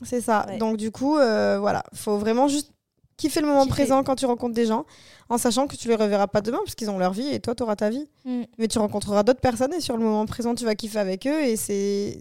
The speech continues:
Speaker 1: interchangeable tout le temps. Mais, euh, non, moi, ce que ça m'a apporté, c'est de la confiance. Beaucoup
Speaker 2: Oui.
Speaker 1: de confiance. Parce que j'ai, quand
Speaker 2: Ouais.
Speaker 1: je suis rentrée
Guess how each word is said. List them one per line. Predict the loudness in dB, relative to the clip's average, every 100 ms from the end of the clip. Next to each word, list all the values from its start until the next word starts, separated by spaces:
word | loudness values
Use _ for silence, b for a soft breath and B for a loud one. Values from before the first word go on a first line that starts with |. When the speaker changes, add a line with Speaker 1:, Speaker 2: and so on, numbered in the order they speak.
| -6
Speaker 1:
interchangeable | -6 -4 -4 -2 -2 -2 -6
tout | -6
le |
temps. | -6 -8 _ b b b b b -6
Mais, | 4 6 6
euh, | 4
non, | 0 -2 -2 -4 -4 0 2
moi, | 2 0
ce |
que | -2
ça | -2
m'a | 0 0
apporté, | 0 -4 0 -2 0
c'est | -2 -4 0
de |
la | -2
confiance. | 0 -6 -2 -2 -2 -4 -8 -10 -16 -18
Beaucoup | -2 2
Speaker 2:
Oui. | 2
Speaker 1:
de | 0
confiance. | -6 -4 -4 -4 -4 -8 -10 -14 _ _ _ _ _
Parce | 0 0
que | 2 0
j'ai, | 2 4 2 0
quand | -2
Speaker 2:
Ouais. |
Speaker 1:
je | 0
suis | 0
rentrée | 0 0 0 0 0